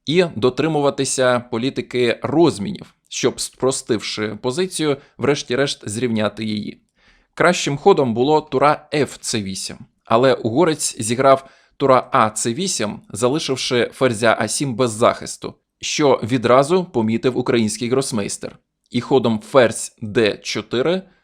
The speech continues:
поставив перед суперником досить серйозне питання. Виявляється, що бити на Д чотири чорні просто не можуть, оскільки після тура Д чотири невдале розташування чорних фігур по вертикалі Д,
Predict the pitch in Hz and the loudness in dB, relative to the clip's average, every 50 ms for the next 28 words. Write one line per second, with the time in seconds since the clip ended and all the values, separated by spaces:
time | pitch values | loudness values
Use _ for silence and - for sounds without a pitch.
0 | _ _ - 123 113 - - 127 143 160 156 - - 113 110 110 107 - 117 - | _ _ -6 -6 -6 -2 0 2 2 2 0 0 0 0 0 0 -2 -6 -10 -4
1 | - 127 135 139 139 135 - 135 131 120 107 123 123 - 123 - - - 156 147 | -2 0 0 0 -2 -4 -4 -4 -2 -2 -2 -2 -4 -4 -8 -8 -8 -6 -6 -4
2 | 127 104 104 104 98 107 104 - - 113 - - 98 - - - - - _ _ | -2 -2 -2 -2 -4 -6 -6 -4 -6 -4 -2 -2 -4 -4 -6 -10 -12 -16 _ _
3 | _ _ _ _ _ _ _ _ - 110 120 139 139 139 147 175 190 170 127 117 | _ _ _ _ _ _ _ _ -4 0 2 2 4 4 2 2 2 2 2 0
4 | - - - - - - - - - - - - 131 110 98 95 151 - 98 113 | -2 -6 -6 -6 -6 -8 -10 -14 -12 -12 -4 -2 -2 -2 0 2 2 2 2 0
5 | 110 110 110 101 113 110 - 135 123 - 175 170 151 120 104 101 98 - - _ | 0 0 0 0 -2 -4 -4 -8 -6 -4 -2 0 2 2 0 0 -4 -8 -12 _
6 | - - 135 131 127 107 107 123 123 - - 123 117 117 117 110 101 104 - 95 | -4 -2 -2 -2 -2 -2 -2 -2 -4 -4 -4 -2 0 0 0 0 0 -2 -4 -8
7 | - - _ _ _ _ _ _ _ - 117 - - 143 123 - 131 - - 139 | -14 -18 _ _ _ _ _ _ _ -8 -8 -4 -4 -4 -4 -2 -4 -4 -2 -4
8 | 123 - 123 117 117 - - 135 127 120 113 95 - 110 104 98 123 117 110 - | -2 0 0 -2 -2 0 2 4 4 4 4 4 0 -2 -2 0 0 0 -2 -4
9 | - 131 120 - - 180 170 143 131 120 107 101 - _ _ _ _ _ _ _ | -8 -8 -10 -6 -4 -2 0 2 2 2 0 -2 -4 _ _ _ _ _ _ _
10 | _ - 147 170 151 147 131 107 104 104 104 107 - - 117 - - 113 113 107 | _ -4 -4 -2 2 4 6 6 6 4 2 -2 -4 -8 -8 -8 -4 0 0 2
11 | 104 104 107 104 104 - 120 113 104 104 107 107 - - 117 104 113 113 107 - | 2 0 -2 -4 -4 -4 -2 -2 -2 -4 -6 -8 -8 -10 -8 -4 -4 -4 -4 -4
12 | 117 110 113 110 - 117 107 - 117 113 107 113 107 104 139 160 180 175 165 | -4 -4 -4 -4 -4 -6 -4 -2 0 0 0 0 -2 0 0 0 2 0 -2